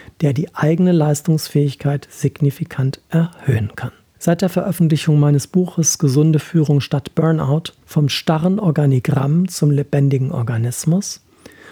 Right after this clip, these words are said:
haben wir die Wechselwirkung von Arbeit, Psyche und Gesundheit weiterhin intensiv untersucht. Und das Erstaunliche dabei war, dass diese zirkulären Beeinflussungen von innerer Haltung,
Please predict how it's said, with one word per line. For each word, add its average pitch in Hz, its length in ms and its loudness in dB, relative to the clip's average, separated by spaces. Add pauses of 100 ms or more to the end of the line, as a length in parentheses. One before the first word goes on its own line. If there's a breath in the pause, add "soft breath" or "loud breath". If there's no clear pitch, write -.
(120)
haben 143 300 2
wir 139 80 2
die 127 180 2
Wechselwirkung 175 800 0
von 143 220 -2
Arbeit, 160 680 0
Psyche 160 500 0
und 139 180 0
Gesundheit 147 760 0
weiterhin 131 580 0
intensiv 127 640 -2
untersucht. 135 760 -4 (960 loud breath)
Und - 120 -6
das 131 120 -4
Erstaunliche 147 720 0
dabei 107 400 -4
war, 110 300 -4 (840)
dass - 180 -6
diese 135 340 0
zirkulären 151 1040 0
Beeinflussungen 156 840 -2
von - 220 -6
innerer 156 480 2
Haltung, 175 420 0